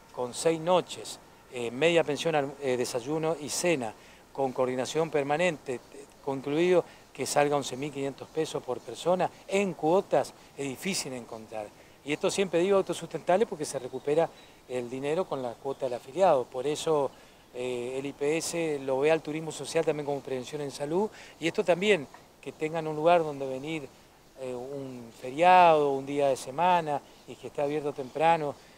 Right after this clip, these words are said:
habilitamos la cantina que está acá. Eh, realmente es un recreativo,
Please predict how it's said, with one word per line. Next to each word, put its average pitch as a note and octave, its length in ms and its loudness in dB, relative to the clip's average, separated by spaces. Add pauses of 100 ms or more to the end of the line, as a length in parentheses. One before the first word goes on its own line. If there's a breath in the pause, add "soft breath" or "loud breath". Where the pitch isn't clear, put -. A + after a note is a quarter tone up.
habilitamos C3 520 -4
la A#2+ 80 -10
cantina C3 400 -8
que A2+ 80 -8
está - 160 -10
acá. E3+ 320 4 (520 loud breath)
Eh, B2 200 -4
realmente A3+ 360 2
es G#3+ 40 0
un D3+ 240 -6
recreativo, C#3 720 -2